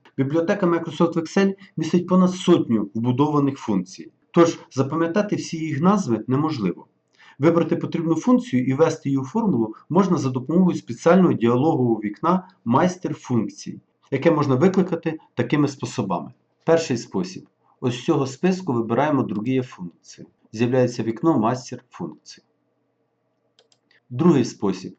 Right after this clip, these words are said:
Натиснути кнопку F від ікса, з якої починається рядок формул. З'являється це саме вікно.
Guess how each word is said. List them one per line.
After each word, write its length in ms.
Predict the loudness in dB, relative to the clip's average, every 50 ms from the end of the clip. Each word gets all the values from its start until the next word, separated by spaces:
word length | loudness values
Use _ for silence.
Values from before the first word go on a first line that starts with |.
| _ _ -20 _ _
Натиснути 580 | 0 2 2 2 2 2 0 -4 -4 -4 -4 -4
кнопку 440 | -4 -2 -2 -2 -2 0 2 2 2
F 200 | 2 2 0 -4
від 120 | -8 -6
ікса, 360 | -8 -8 -4 -2 -2 -2 -2
з 80 | -4 -6
якої 220 | -2 0 0 0
починається 800 | 0 -2 -6 -6 -4 -2 -2 -2 -2 -4 -6 -6 -6 -6 -6 -6
рядок 440 | -6 -6 -4 -2 -2 -2 -4 -6 _ _ _
формул. 460 | -12 -6 -6 -6 -6 -6 -10 -14 -18 _ _ _ _ _ _ _ _ _ _ _ _ _ _ _ _ _ _ _ _ _ _ -4
З'являється 500 | -2 -2 -2 0 0 -2 -2 -2 -6 -12
це 140 | -12 -14 -14
саме 340 | -8 -4 -4 -2 -2 -4 -6
вікно. 360 | -10 -14 -14 -16 -16 -16